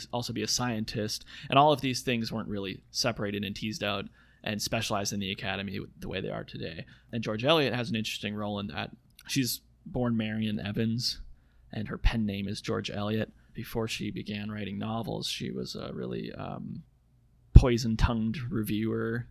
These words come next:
in, uh, periodicals and a translator of very controversial religious critical texts of, from German, as well as translator of Spinoza from the Latin. She learned, like, seven languages in her lifetime. She lived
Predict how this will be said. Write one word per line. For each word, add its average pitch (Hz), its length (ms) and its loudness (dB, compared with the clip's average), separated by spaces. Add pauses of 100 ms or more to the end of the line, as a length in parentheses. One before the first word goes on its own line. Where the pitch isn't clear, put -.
in, 113 200 -4
uh, 107 300 -6
periodicals 113 1040 -2 (120)
and 107 280 -4
a 113 80 -2
translator 117 720 0
of 110 220 -4 (480)
very 131 320 4
controversial 123 800 0
religious 113 680 0 (280)
critical 123 380 0
texts - 540 2
of, 113 160 -2
from 110 260 -2
German, 120 560 0 (480)
as 113 180 -4
well 117 200 -2
as 113 240 -4
translator 113 540 -4
of 110 100 -6
Spinoza 110 500 -4
from 110 120 -6
the 98 100 -4
Latin. 110 640 0 (720)
She - 220 -6
learned, 117 400 -4 (220)
like, - 220 -10
seven 117 340 0
languages 110 460 -4
in 113 100 -2
her 113 100 -2
lifetime. 110 800 -4
She - 240 -4
lived 117 520 -4